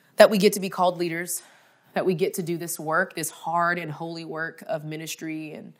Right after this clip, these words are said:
church planning and leadership. And it's just not easy. I mean, it's just not for the faint, God. And so we need you.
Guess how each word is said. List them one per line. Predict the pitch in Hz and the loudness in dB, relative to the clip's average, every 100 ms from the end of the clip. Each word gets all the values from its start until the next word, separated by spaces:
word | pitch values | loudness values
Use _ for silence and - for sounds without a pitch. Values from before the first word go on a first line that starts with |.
| _ _ | _ _
church | - 175 170 | -6 -4 -6
planning | - 160 160 156 - | -12 -10 -10 -12 -14
and | - | -12
leadership. | 170 180 165 - 160 160 156 - | -8 -6 -6 -8 -12 -12 -14 -16
And | - 185 _ _ _ _ _ _ _ _ _ _ _ _ _ | -20 -20 _ _ _ _ _ _ _ _ _ _ _ _ _
it's | 226 262 | 4 6
just | 277 - | 4 0
not | 160 151 147 147 | 0 -2 -2 -4
easy. | 147 143 151 147 147 | -6 -6 -6 -8 -2
I | 190 | 0
mean, | 190 | 2
it's | 190 190 185 | 0 -4 -4
just | 220 | -4
not | 180 156 - | 0 0 0
for | 160 | -8
the | 147 | -8
faint, | - 151 113 | -4 -4 -2
God. | 156 151 151 | -2 -2 -4
And | 151 | -4
so | 175 | -2
we | 202 | -2
need | 214 170 160 | -2 -2 -6
you. | 190 196 | -10 -10